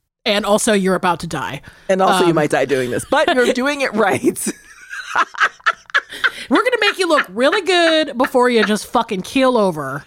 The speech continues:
Speaker 2: Your corpse is gonna be so pretty
Speaker 1: <laughs>
Speaker 2: because you have,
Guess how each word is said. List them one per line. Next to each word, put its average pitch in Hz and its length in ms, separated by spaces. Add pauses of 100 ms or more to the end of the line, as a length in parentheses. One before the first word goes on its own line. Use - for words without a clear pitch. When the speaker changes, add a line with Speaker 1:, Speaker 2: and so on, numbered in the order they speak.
(100)
Speaker 2:
Your 226 160
corpse 226 440
is 180 120
gonna 170 200
be 156 140
so 170 580
pretty 139 640 (560)
Speaker 1:
<laughs> - 540
Speaker 2:
because 165 480
you - 200
have, 202 380